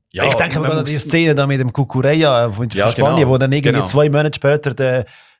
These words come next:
Speaker 2: fifa kommt und sagt, ja, es ist doch ein Fehler gewesen, man hätte sollen Hands spielen. Also,
Speaker 1: Ja.
Speaker 2: was denn, oder? Weil
Speaker 1: Ja.
Speaker 2: dann,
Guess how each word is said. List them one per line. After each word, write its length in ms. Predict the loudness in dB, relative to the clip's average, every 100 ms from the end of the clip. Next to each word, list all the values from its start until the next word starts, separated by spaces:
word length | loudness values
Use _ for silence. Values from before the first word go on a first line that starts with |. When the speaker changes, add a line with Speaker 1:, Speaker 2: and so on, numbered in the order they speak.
| -4
Speaker 2:
fifa 280 | -2 0 0
kommt 220 | 0 -2
und 80 | 0
sagt, 240 | 0 2
ja, 160 | 2 2
es 100 | 0
ist 140 | -2
doch 100 | -2
ein 40 | 0
Fehler 280 | 0 0
gewesen, 240 | -2 -4 -4
man 80 | -2
hätte 80 | -2
sollen 200 | -4 -4
Hands 180 | -6 -8
spielen. 160 | -2
Also, 260 | 0 0 -2
Speaker 1:
Ja. 120 | -12 -14 _ _ -8
Speaker 2:
was 320 | -2 -2 0
denn, 180 | 0 2
oder? 220 | 2 0 -2 -2
Weil 120 | -2
Speaker 1:
Ja. 140 | 0
Speaker 2:
dann, 100 | 0